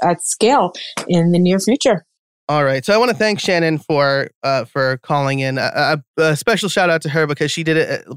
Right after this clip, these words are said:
Speaker 2: basically as soon as I asked, uh, which was amazing because you never know, people are busy, and, and I wanted to get this out as soon as possible. So thank you, Shannon. Uh, you can find out more about Shannon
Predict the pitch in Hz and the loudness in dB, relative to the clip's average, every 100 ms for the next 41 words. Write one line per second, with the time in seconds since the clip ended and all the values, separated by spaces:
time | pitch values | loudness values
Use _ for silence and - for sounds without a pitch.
0 | 143 151 156 147 135 143 135 123 117 156 | -4 -4 -2 -4 -2 -4 -2 -2 -4 -6
1 | - _ - - - - 151 143 160 156 | -8 _ -20 -20 -10 -2 2 2 0 0
2 | 156 147 135 151 147 147 147 139 135 135 | 0 0 -4 -4 0 0 0 -2 -4 -4
3 | 135 156 175 208 190 175 156 151 143 151 | -2 -2 0 0 0 0 2 0 -2 -6
4 | 143 147 139 135 139 135 131 127 127 131 | -4 -2 -2 -4 -4 -4 -6 -8 -8 -6
5 | 123 120 123 131 127 - 135 127 127 135 | -6 -4 -4 -2 -4 -6 -6 -4 -4 -4
6 | 123 120 135 123 - 120 - 117 120 135 | -4 -4 -6 -8 -6 -6 -6 -6 -4 -2
7 | 170 170 160 151 - _ _ - - 185 | -2 -2 -4 -6 -8 _ _ -10 -2 2
8 | 170 165 160 - _ - 151 151 175 208 | 2 2 -2 -6 _ -2 0 0 -2 -2
9 | 220 220 202 190 175 147 156 151 156 135 | -2 0 0 2 2 0 0 2 2 0
10 | 127 123 - 185 175 175 170 | -2 -2 -4 -2 0 0 -2